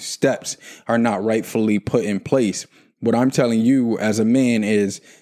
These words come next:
to be mindful of what constitutes that sexual harassment, what are the most up-to-date laws regarding sexual harassment, so that way you don't get yourself into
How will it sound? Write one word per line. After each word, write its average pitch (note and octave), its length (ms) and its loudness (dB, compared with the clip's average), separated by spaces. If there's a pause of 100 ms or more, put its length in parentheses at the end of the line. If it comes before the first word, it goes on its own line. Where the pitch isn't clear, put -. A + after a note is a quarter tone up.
(100)
to A#2 100 -4
be A#2 180 2
mindful A2+ 640 0
of G#2 340 -4
what A2+ 240 -2
constitutes A2 720 -2
that G2+ 140 -2
sexual A2 420 -2
harassment, G2+ 680 -2 (280)
what A#2 160 2
are A#2+ 140 2
the A2 140 2
most A2+ 400 0
up-to-date G#2+ 520 0
laws G#2+ 560 0
regarding G#2+ 440 0
sexual A2 420 -2
harassment, G#2+ 640 0 (280)
so A#2+ 120 0
that C#3 240 2
way B2+ 140 2
you A#2 240 4
don't A2+ 300 0
get A2 320 0
yourself G#2+ 460 -2
into F#2+ 380 -2